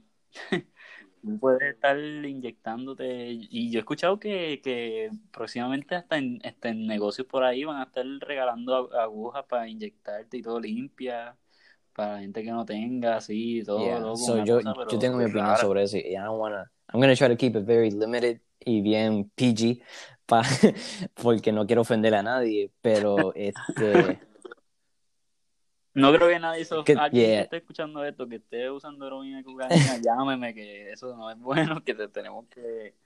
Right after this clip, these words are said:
Speaker 2: Pues,
Speaker 1: tenemos que
Speaker 2: por-,
Speaker 1: cortarte
Speaker 2: es que
Speaker 1: la
Speaker 2: tú,
Speaker 1: nariz
Speaker 2: tú
Speaker 1: o
Speaker 2: sabes
Speaker 1: algo
Speaker 2: que yo
Speaker 1: así.
Speaker 2: siempre, I've been always
Speaker 1: <laughs>
Speaker 2: really strict about life rules. Entonces, este, con crack, I
Speaker 1: Ujú.
Speaker 2: feel like that's completely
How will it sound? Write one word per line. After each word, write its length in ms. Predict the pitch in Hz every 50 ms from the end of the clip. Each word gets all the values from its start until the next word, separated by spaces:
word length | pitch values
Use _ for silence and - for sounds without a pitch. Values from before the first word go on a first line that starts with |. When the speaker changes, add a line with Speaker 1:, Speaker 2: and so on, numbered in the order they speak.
| _ _ - -
Speaker 2:
Pues, 220 | 113 113 113 110
Speaker 1:
tenemos 240 | - 113 120 113 110
que 80 | 117 123
Speaker 2:
por-, 80 | 113
Speaker 1:
cortarte 300 | 110 123 - - 120 123
Speaker 2:
es 60 | 127 127
que 100 | - -
Speaker 1:
la 60 | 120
Speaker 2:
tú, 80 | 113
Speaker 1:
nariz 140 | 110 104 104
Speaker 2:
tú 80 | 156 160
Speaker 1:
o 20 | -
Speaker 2:
sabes 180 | - 156 143 139
Speaker 1:
algo 100 | 120 120
Speaker 2:
que 40 | 117
yo 60 | 113
Speaker 1:
así. 60 | 113 -
Speaker 2:
siempre, 340 | 123 120 110 120 113 107 - 104
I've 160 | 107 107 113
been 140 | 123 117 117
always 320 | 113 113 110 107 107 -
Speaker 1:
<laughs> 20 |
Speaker 2:
really 260 | 110 110 113 113 104 98
strict 440 | - - - - 110 107 101 - 107
about 380 | 98 98 98 95 82 80 - - -
life 340 | 107 107 107 107 - - 101
rules. 320 | 92 87 87 90 92 - -
Entonces, 680 | 113 110 107 - 104 101 101 - - 101 98 92 80 - - _ _ _ _ _ -
este, 800 | 117 113 107 - - _ - - 113 107 101 98 92 87 82 - _ _ _ - - _ _ _ _ _ _ _ _ _ - 277 226 - - -
con 280 | - 113 135 147 143 131
crack, 420 | - - - 113 110 110 107 - 123
I 80 | 113 110
Speaker 1:
Ujú. 80 | 110 113
Speaker 2:
feel 140 | 147 156 160
like 180 | 156 123 104
that's 160 | 104 117 117 -
completely 720 | - 113 101 98 - 120 117 120 120 - 113 101 95